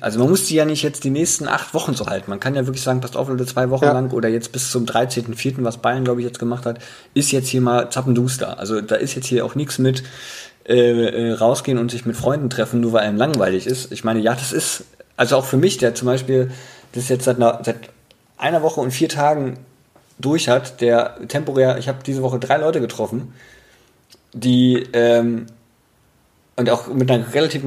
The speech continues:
Speaker 1: starken Armlänge, die restliche Zeit, also ich hab noch nie so viel in meiner Wohnung verbracht, ähm, fällt das im Moment sehr, sehr schwer, das auszuhalten, dieses sich nicht mit Leuten unterhalten, nicht treffen, bla bla bla.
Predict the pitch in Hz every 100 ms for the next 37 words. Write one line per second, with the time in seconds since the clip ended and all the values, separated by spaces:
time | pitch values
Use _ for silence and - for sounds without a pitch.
0 | 131 - 131 131 117 139 120 107 107 139
1 | 143 127 123 131 135 - - 110 113 110
2 | - 127 127 117 160 180 151 - 143 131
3 | 123 117 175 123 - 104 110 160 - -
4 | - - - - - _ - 123 117 117
5 | 117 - _ _ _ _ _ - _ _
6 | _ _ 110 113 143 151 147 - 131 143
7 | 175 143 160 139 139 131 120 139 165 156
8 | - - - - 127 - 151 - 107 98
9 | 95 107 117 123 - - - - 127 131
10 | 160 - 139 131 139 131 113 113 156 156
11 | 110 - 139 135 127 107 110 101 95